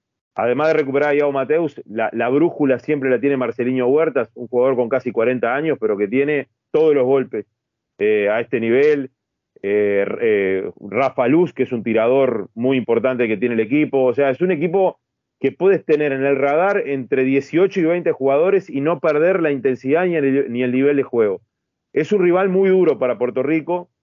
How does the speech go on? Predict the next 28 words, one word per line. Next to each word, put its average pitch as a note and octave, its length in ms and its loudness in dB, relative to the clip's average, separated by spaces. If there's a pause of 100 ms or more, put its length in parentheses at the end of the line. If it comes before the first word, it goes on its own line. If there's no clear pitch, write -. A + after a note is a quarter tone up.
(120)
Seguramente D#3 680 0
los C#3+ 180 0
internos D3+ 360 0
de C3 80 0
Puerto B2 240 -2
Rico C#3 340 0
van C#3+ 140 0
a A2+ 80 -4
tener C3+ 180 0
que B2+ 120 -4
combatir B2 640 -2 (480)
con B2 120 0
los A#2+ 160 -2
internos C#3 320 0
de B2+ 60 2
Brasil, C#3+ 380 0
que A#2 280 0
es A2+ 60 -6
quizás C3 300 -2
la B2+ 120 -2
fortaleza A#2+ 520 -2
más B2+ 200 -4
importante B2 460 -2
que A2+ 100 0
tiene B2 180 -2
la A2+ 80 -2
selección A#2 360 -2
norteña. D3+ 520 -2